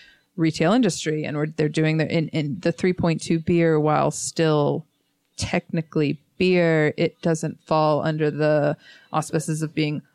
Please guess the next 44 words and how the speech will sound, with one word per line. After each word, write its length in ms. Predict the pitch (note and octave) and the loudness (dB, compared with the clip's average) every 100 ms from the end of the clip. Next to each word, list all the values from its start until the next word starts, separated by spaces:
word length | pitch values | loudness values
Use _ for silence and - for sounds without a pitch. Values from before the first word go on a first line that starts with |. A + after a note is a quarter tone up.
| - | -4
liquor 720 | F3 F3+ F3 - C3+ G#2+ E3+ _ _ _ - | 0 0 0 0 0 0 -2 _ _ _ -6
per 120 | F#3 | -2
the 80 | D3+ | -2
statutes. 600 | - D#3+ D3+ - C#3 - | -2 -4 -4 -4 -6 -4
And 120 | F3 | -4
so 140 | E3+ G3+ | 0 0
it 100 | F3 | 2
is, 280 | E3 - _ _ _ _ - | 0 -4 _ _ _ _ -2
well, 220 | B3+ B3 | 0 0
well, 160 | - D4+ | 0 0
you 140 | D4+ | 2
know, 140 | B3+ F#3+ | 2 2
they, 200 | G#3+ G3 - | 0 -2 -2
they 120 | B3+ | -2
do 140 | A3+ | -2
try 260 | A#3 B3+ G#3+ | -2 0 2
to 200 | G3 G#3+ | 0 -2
monitor 500 | G#3+ F#3+ E3+ E3+ D#3+ | 0 2 2 2 2
that. 360 | D3+ C#3 C#3+ - | 2 2 2 0
The 100 | E3+ | -2
state 360 | - E3+ F3 - | 0 0 0 0
hasn't 640 | - E3+ E3 E3 - - | 0 2 2 0 -2 -2
done 460 | F3 E3+ E3+ E3 D#3+ - _ - | 2 4 2 2 -2 -10 _ -8
the 60 | D#3 | -2
big 200 | E3 - | -2 -4
stings 640 | - D3 B2 G2+ D3+ - | -4 -2 -2 -4 -4 -2
like 140 | D3+ | -2
they 100 | D#3+ | -2
do 180 | D3+ D#3 | 0 -2
on 120 | D3 | 0
restaurants 480 | A#2+ D#3 D#3 B2 - | -4 -4 -2 -2 -2
and 140 | D3+ | -4
bars. 340 | D#3 C3+ A#2+ - | 0 0 0 -2
The 120 | D#3+ | -6
state 280 | - E3 E3+ | -2 0 2
hasn't 440 | D#3 D#3 D3+ E3 | 0 0 -4 -2
done, 400 | D#3+ B2+ C3 C3+ | -2 0 -2 -4
um, 360 | - D#3+ C3+ D3 | -4 -2 -2 -4
the 140 | E3+ | -4
audits. 520 | D#3+ D#3 A2 - - - | -2 -4 -4 -8 -8 -4
And 260 | E3 D#3+ | -4 -4
so 440 | - E3 D#3+ D#3 D#3+ - - _ - | 0 2 4 2 -2 -12 -20 _ -4
it's 240 | - - | -2 -2
just 480 | E3+ D#3 - - | -2 -2 -4 -16